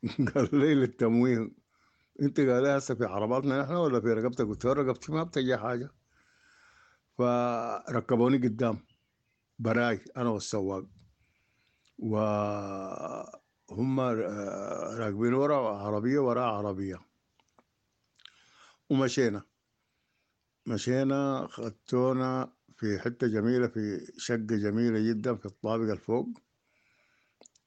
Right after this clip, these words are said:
آه، ال-، ال-، الطابق الأول بعد الأرضي، وشقة لم تسكن قبل كده، يعني، آه، نظيفة جدًا، جميلة جدًا. لقيت فيها،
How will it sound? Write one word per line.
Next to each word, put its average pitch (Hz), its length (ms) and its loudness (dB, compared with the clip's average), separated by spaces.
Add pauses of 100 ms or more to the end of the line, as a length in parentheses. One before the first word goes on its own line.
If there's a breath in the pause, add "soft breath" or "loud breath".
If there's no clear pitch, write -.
آه، 104 600 -8
ال-، 98 240 -4
ال-، 95 380 -8
الطابق 113 460 -2
الأول 120 540 0 (1160)
بعد 101 220 -2
الأرضي، 113 500 -2 (960 soft breath)
وشقة 104 1700 -4
لم 123 180 2
تسكن 104 540 -2
قبل 101 260 -2
كده، 101 320 -2 (960)
يعني، 98 1160 -8 (1120 soft breath)
آه، 107 440 -8
نظيفة 107 560 2
جدًا، 117 720 0
جميلة 113 420 0
جدًا. 131 260 0
لقيت 123 340 2
فيها، 135 400 0